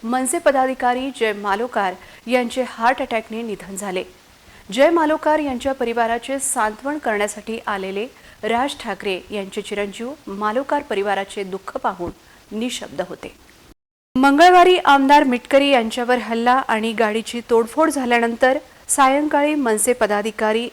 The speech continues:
जय मालोकार यांचे निधन झाले होते. जय मालोकार यांच्या परिवाराच्या भेटीसाठी मनसे प्रमुख राज ठाकरे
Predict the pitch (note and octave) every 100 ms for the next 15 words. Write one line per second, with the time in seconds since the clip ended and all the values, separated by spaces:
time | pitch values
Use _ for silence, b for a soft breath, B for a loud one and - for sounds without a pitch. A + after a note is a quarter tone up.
0 | - F#3 A3 G#3 G#3 G#3 B3+ A3+ F3+ G3+
1 | B B - A#3 A3 - A#3 A3 G3+ G#3
2 | G#3+ A3 F3+ F#3+ - - - _ b b
3 | b G3 A#3 A3 G#3 A3+ B3+ B3 C4+ B
4 | B B B3+ C4 D4+ D4+ B3 A3+ B3+ C#4
5 | C4+ D4 A3+ G3+ A3+ A3+ C4 A#3+ G3 F#3
6 | B B B A#3 B3 C4+ E4 D#4 D4 D4+
7 | C#4+ A3+ A3+ - - A#3+ A3 G3